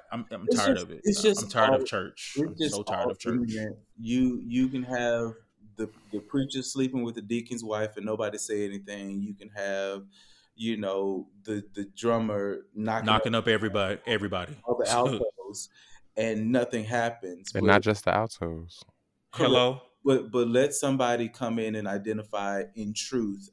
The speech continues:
Speaker 2: as homosexual or, you know, anything that they can't,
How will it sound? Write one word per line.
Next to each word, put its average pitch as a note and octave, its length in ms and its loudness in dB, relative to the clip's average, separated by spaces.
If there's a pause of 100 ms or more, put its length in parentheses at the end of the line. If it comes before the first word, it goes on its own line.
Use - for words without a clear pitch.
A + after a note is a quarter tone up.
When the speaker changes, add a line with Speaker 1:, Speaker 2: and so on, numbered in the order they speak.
Speaker 2:
as G2 500 -4 (260)
homosexual G#2+ 880 -6
or, F#2 580 -2
you A2 180 -2
know, F#2 400 -6
anything A2+ 380 -4
that G2+ 120 -16
they G#2+ 120 -4
can't, G#2 580 -10